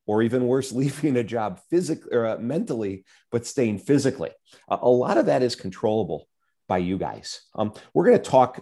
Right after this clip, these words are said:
more in a minute about that disconnect between what employees think and what employers think employees think. But I wanna quickly, um,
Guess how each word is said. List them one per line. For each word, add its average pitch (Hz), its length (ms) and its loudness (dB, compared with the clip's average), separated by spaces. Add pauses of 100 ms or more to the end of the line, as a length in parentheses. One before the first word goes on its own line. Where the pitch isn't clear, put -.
more 104 400 -2
in 98 60 -2
a 95 60 0
minute 92 400 -2
about 87 240 -6
that 82 220 -6
disconnect 90 580 -6
between 92 360 -6
what 90 140 -4
employees 85 640 -4
think - 360 -2 (560)
and 98 160 -2
what 104 160 0
employers 98 640 0 (160)
think 123 320 -4
employees 175 600 0
think. - 360 -2 (440)
But - 240 2 (200)
I 120 40 2
wanna 156 140 4
quickly, 123 580 0
um, 92 280 -2